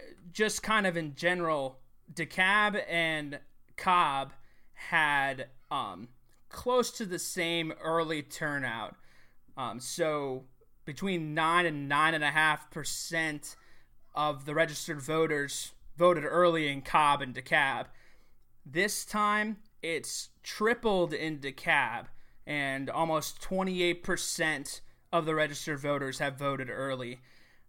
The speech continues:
um, almost getting to the Fulton early turnout, which is, which is up above thirty percent. Um, but Cobb only, only doubled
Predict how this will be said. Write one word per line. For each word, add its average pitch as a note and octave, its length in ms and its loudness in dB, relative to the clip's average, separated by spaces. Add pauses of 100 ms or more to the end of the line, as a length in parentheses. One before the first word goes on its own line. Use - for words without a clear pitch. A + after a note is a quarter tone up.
um, A#2 360 -2 (380)
almost E3+ 520 4
getting D#3+ 320 4
to E3+ 140 -4
the C#3 120 -4
Fulton D#3 520 2
early C#3 340 -4
turnout, B2 560 -8
which B2+ 220 -10
is, - 340 -10 (140)
which C#3+ 140 -6
is C3+ 180 -6
up D3 200 2
above C3+ 440 -2
thirty D3 400 -2
percent. D3 540 -4 (640)
Um, B2 380 -2 (440)
but D3+ 240 -2
Cobb G3 500 6 (240)
only, F#3 400 2 (580)
only D3+ 440 4
doubled E3 760 4